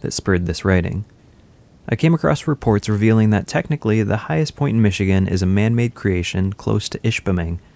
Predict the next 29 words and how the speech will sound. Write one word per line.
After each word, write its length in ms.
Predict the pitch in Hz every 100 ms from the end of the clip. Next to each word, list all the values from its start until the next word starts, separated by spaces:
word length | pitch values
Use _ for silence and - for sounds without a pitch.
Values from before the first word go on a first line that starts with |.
| - - _ -
rising 400 | 110 113 120 117
two 160 | - 131
thousand 400 | 123 117 120 107
feet 200 | 95 -
above 280 | 92 90
sea 180 | 90 101
level. 400 | 92 92 90 90 - - - _ - _ - _ _ _ - _ - -
This 180 | 139
massive 600 | 127 117 117 120 127 131 123
heap 320 | 127 120 117
of 140 | 110
rock, 400 | 104 95 - - - - - - -
the 100 | 107
Tilden 420 | - 107 110 113
Stockpile, 720 | - 101 - 113 113 131 139 - - - - -
is 180 | 113 110
the 100 | 113
result 380 | 113 107 127 -
of 140 | 101
the 140 | 98 -
open-pit 640 | 120 - 143 - 151 147 -
terraforming 720 | - 127 123 - 123 131 127
behemoth 480 | 120 110 110 110 110 _ - -
Tilden 360 | - 98 98 95
Mine, 440 | 90 85 85 92 - - - -
where 140 | -
ore 220 | 92 104 117
is 140 | 120
drilled, 440 | - 95 90 101